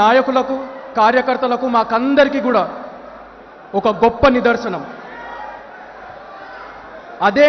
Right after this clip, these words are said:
నిదర్శనం ఇక్కడున్న మనకే కాదు, మన పార్టీ వాళ్ళకే కాదు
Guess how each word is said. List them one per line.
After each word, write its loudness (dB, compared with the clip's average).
నిదర్శనం 0
ఇక్కడున్న 2
మనకే 4
కాదు, 6
మన 2
పార్టీ 2
వాళ్ళకే 4
కాదు 2